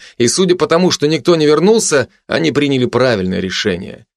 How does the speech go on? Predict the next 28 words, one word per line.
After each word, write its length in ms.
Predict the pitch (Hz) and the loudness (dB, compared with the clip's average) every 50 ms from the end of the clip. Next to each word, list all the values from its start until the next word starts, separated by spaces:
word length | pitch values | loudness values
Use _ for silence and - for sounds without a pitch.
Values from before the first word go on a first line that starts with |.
| _ _ _ _ _ | _ _ _ _ _
И 100 | - 110 | -2 0
мне 380 | 104 107 107 113 135 185 214 220 | 0 2 2 2 2 2 2 2
даже 260 | 202 214 208 190 202 | 2 2 2 2 2
не 80 | 202 185 | 2 2
пришлось 480 | 180 175 175 - - 180 196 190 - | 2 2 0 2 2 2 2 2 0
прибегать 540 | - 160 147 143 147 131 151 175 165 165 - | -2 -4 -2 0 2 2 2 2 2 0 -4
к 160 | - _ _ | -12 _ _
кровавым 640 | - 135 127 127 127 123 123 127 127 123 120 113 107 | -4 -2 0 0 2 2 2 2 2 2 0 0 0
печатям, 580 | - 117 117 - - 151 160 156 143 - 104 95 | -2 -2 -2 0 0 2 2 2 2 -2 -4 -4
чтобы 320 | - - - 101 104 107 | -4 -4 -2 0 2 2
отвадить 540 | 113 110 - 127 147 165 160 139 123 120 - _ | 0 0 0 0 2 2 2 2 0 -4 -6 _
особенно 560 | - 123 110 - - 131 123 117 113 117 117 | -4 -2 -2 -2 -4 -2 -2 0 0 0 0
настырных. 840 | 113 110 113 110 104 - - - 117 95 85 - - - - _ _ _ _ _ _ _ _ _ _ _ _ - | 0 2 0 0 -2 -4 -4 -2 -2 -2 -2 -4 -10 -16 -20 _ _ _ _ _ _ _ _ _ _ _ _ -6
Все 220 | - 98 120 143 | -2 0 2 2
же 100 | 139 143 | 2 0
главное 480 | 135 120 120 123 131 143 143 127 120 104 | 2 2 4 4 4 2 2 0 -2 0
правило 320 | 110 113 123 127 123 113 | 0 2 2 2 2 0
корпуса 480 | 110 - 120 135 131 - 123 - - 107 | 0 0 0 0 0 -2 -4 -4 -2 -2
придумали 460 | - 113 117 120 127 127 120 117 113 | 0 0 0 2 2 2 2 2 2
люди, 360 | 117 139 147 127 123 110 - - - _ _ | 2 0 2 2 0 0 0 -4 -12 _ _
которые 340 | _ - 113 - 120 131 127 | _ -4 -2 0 2 2 2
прекрасно 560 | - - 143 139 - 180 196 202 175 - 190 | 2 0 -2 0 0 0 0 0 0 0 -2
понимали, 540 | 185 175 175 180 185 196 214 214 185 147 113 | 2 2 4 4 4 4 4 2 2 0 0
что 360 | 107 - - - - 160 151 | -2 -2 -4 -4 0 0 0
значит 420 | 117 101 104 98 92 - 107 - - | 0 0 -2 -4 -4 -4 -6 -6 -6
четкое 520 | - - 139 151 165 - - - 185 170 | -2 0 0 0 0 -2 -2 0 2 2
выполнение 640 | 151 143 143 - 123 120 117 120 123 120 113 104 92 | 2 2 0 0 0 0 0 0 0 0 0 -2 -2
приказов 640 | 107 101 98 92 117 117 127 120 117 113 107 - | -2 -4 -2 0 0 2 2 2 2 0 0 -4